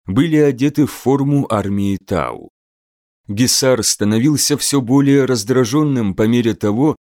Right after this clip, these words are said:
как они продвигались сквозь лес. Не слишком помогало и то, что наступала ночь, и лес начинал редеть. Вскоре они выйдут из-под его укрытия и попадут в сельскохозяйственные угодья,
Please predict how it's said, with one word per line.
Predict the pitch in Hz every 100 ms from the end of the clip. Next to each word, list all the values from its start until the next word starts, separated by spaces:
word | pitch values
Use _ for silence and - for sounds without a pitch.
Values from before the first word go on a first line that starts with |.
| -
как | 123 143
они | 131 151
продвигались | 139 127 127 107 123 131 -
сквозь | - 92 90 - 80
лес. | 67 52 - - - _ _ _ _ _ 139
Не | 143
слишком | - 156 170 - 143
помогало | 127 127 120 135 127
и | 127 120
то, | - 143
что | - 127
наступала | 120 - 123 113 127 135
ночь, | 156 156 82 - -
и | 110 120
лес | 127 139 143
начинал | 123 135 117 110
редеть. | 107 104 78 55 - - - _ _ _ _ _ _ _ -
Вскоре | - - 151 156
они | 151 143
выйдут | 131 165 147 135
из-под | 123 - 127
его | 120 123 135
укрытия | 127 - 143 156 - 76 71 65
и | 110
попадут | 131 120 127 170 -
в |
сельскохозяйственные | - 151 139 139 131 127 117 139 - 127 127 127 127
угодья, | 123 123 127 78 67 67